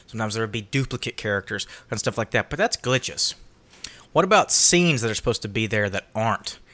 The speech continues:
That's not finished. Stuff not rendering properly.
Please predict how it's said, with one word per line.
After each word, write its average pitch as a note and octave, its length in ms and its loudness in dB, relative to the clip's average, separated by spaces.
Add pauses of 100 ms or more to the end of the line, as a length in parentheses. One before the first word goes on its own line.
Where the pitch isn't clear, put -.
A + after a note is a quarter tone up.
(260)
That's B2 220 2
not D3 160 2
finished. - 520 -4
Stuff - 260 0
not B2 180 -2
rendering A#2 440 0
properly. F#2 580 -6